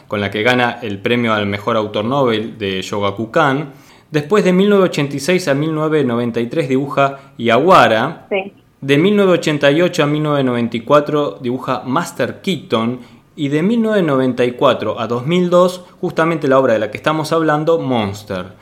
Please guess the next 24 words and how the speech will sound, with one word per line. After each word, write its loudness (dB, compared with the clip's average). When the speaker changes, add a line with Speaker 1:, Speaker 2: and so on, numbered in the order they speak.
Speaker 1:
Y 0
del 4
dos 2
mil 0
al 0
dos -2
mil 0
seis 0
dibuja 0
Twenty 4
Century 0
Boys. 2
Eh, -2
estas -2
últimas 0
tres 0
obras 4
son -2
las -2
que -2
se -2
adaptaron 2
al 0
anime. -2